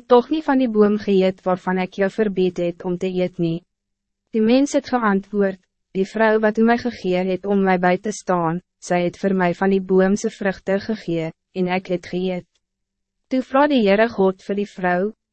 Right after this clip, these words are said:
"Wat het jy nou gedoen?" En sy sê, "Die slang het my mislei,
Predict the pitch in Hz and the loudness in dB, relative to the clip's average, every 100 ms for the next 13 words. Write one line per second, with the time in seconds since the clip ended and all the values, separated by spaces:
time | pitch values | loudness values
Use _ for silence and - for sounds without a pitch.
0 | _ 208 208 208 214 196 180 190 220 240 | _ -2 0 0 2 2 4 2 0 -2
1 | 196 180 196 - _ 202 202 214 220 - | 0 0 -2 -6 _ -4 0 2 2 0
2 | 185 190 190 _ _ 202 196 214 214 214 | -2 -4 -8 _ _ -10 -4 0 0 0
3 | 190 196 196 208 202 - 175 165 | -2 0 0 0 -4 -4 -2 -2